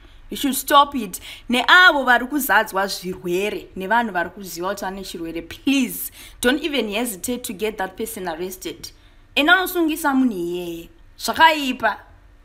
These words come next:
Siyai behavior yakaipa. Why would you do that? Unozoti munhu anotozorarama nebitterness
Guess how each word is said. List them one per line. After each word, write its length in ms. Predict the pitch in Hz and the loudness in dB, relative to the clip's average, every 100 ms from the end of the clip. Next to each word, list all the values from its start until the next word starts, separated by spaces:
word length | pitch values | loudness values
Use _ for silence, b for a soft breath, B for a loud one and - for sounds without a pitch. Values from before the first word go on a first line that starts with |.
| - - - - - | -20 -20 -20 -20 -20
Siyai 420 | - - 339 349 | -10 0 4 4
behavior 440 | 220 233 254 214 196 | 2 -2 -2 0 0
yakaipa. 640 | 185 185 233 226 208 208 | 0 -2 -4 0 0 2
Why 140 | 269 | 2
would 240 | 339 254 185 | 2 0 -8
you 60 | |
do 200 | 190 202 214 | -10 -8 -6
that? 340 | 175 - - b b b b - | -6 -8 -16 b b b b -4
Unozoti 280 | 392 349 370 | -2 0 0
munhu 180 | 302 | 2
anotozorarama 680 | 269 294 339 247 311 277 277 | 2 0 -2 0 2 2 2
nebitterness 640 | 285 226 208 277 262 220 | 0 -4 -6 -4 -4 -4